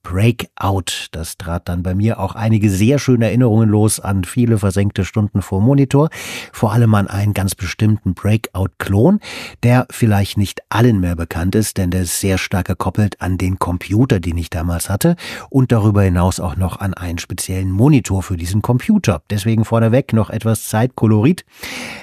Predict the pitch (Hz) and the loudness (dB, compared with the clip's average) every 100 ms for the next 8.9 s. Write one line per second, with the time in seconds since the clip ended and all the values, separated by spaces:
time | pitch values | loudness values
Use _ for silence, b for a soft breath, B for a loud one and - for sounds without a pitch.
0 | B - 160 170 139 127 - 123 117 104 | B 0 4 4 2 0 0 2 4 2
1 | 104 123 135 107 104 101 - 92 127 113 | 2 2 2 4 2 2 0 0 0 2
2 | 98 92 98 92 95 - - 90 - 131 | 2 2 0 -2 -4 -6 -6 -8 -2 -2
3 | - 90 90 98 98 127 127 101 101 101 | 0 0 0 0 2 4 4 4 4 2
4 | 95 - 90 - 107 - 95 98 117 - | 2 -2 -2 -2 -2 -2 0 0 0 -2
5 | 101 92 - 92 87 - 107 101 98 101 | -4 -4 -2 -4 -4 -6 -4 -2 -2 0
6 | 98 90 85 - 101 110 92 - 95 98 | 0 0 -2 -2 -4 -4 -6 -6 -4 -2
7 | 98 104 98 - 87 - 131 110 98 95 | -2 -2 -4 -4 -4 0 2 2 2 0
8 | - 120 131 127 B B B 113 | 2 4 4 2 B B B -2